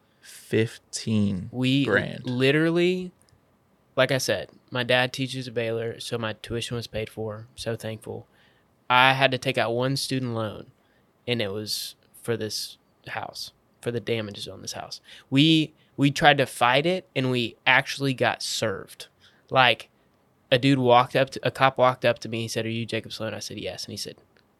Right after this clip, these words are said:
Speaker 2: "Here's this letter." And he, we got served to, to, uh, show up in court. <laughs> And we were like, "Okay, yeah, we'll pay it, whatever."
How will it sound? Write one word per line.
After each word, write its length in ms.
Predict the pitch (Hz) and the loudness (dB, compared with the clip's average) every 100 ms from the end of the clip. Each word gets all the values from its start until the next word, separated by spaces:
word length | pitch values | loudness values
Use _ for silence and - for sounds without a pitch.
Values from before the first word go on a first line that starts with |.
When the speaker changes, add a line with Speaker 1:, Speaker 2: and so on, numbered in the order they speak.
| _ | _
Speaker 2:
"Here's 240 | - 113 | -12 -10
this 160 | 101 - | -10 -12
letter." 300 | - - - _ _ | -12 -14 -20 _ _
And 120 | 123 | -6
he, 180 | 120 - _ _ _ _ _ _ | -6 -8 _ _ _ _ _ _
we 120 | 123 | -2
got 180 | 127 - | 0 0
served 520 | - 131 131 123 - - _ | -2 0 0 0 -6 -20 _
to, 300 | - 135 117 - _ - | 0 2 0 -8 _ -4
to, 300 | 135 127 117 - | 0 0 0 0
uh, 400 | 131 120 113 117 - - | 4 4 4 0 -6 -10
show 240 | - - 127 | -4 4 4
up 140 | 117 | 4
in 100 | 117 | 0
court. 300 | 107 - - _ | -6 -8 -8 _
<laughs> 60 | _ _ _ _ _ _ _ _ 131 - - - - - | _ _ _ _ _ _ _ _ 4 4 0 -10 -18 -2
And 160 | 131 123 113 | 2 2 0
we 120 | 127 | 0
were 80 | 113 | 2
like, 260 | 98 67 - | 0 -4 -6
"Okay, 280 | 117 - - - | -6 -6 -8 -4
yeah, 120 | 113 | -4
we'll 160 | 87 - | -4 -10
pay 120 | - | -12
it, 140 | - | -10
whatever." 280 | - 50 - | -12 -14 -6